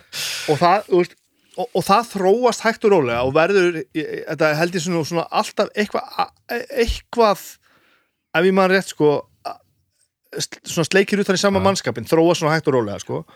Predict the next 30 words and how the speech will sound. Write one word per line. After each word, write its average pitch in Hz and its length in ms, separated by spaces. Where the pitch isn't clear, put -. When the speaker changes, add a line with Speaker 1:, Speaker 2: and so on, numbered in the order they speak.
Speaker 1:
Svo 160 160
með 180 300
kemur 196 420
það 147 140
sem 143 80
að 143 80
kannski 139 160
svona 143 160
fyrsta 170 340
alvöru 185 380
bandið, 147 420
svo 127 80
ég 127 160
held 117 80
að 110 140
hann 104 100
hafi 117 160
nú 110 80
verið 104 140
búin 101 100
að 98 80
gefa 147 80
eitthvað 127 160
út - 80
á 120 80
undan, 123 240
er 143 200
þessi 117 180
hljómsveit 113 320
Elf, 104 300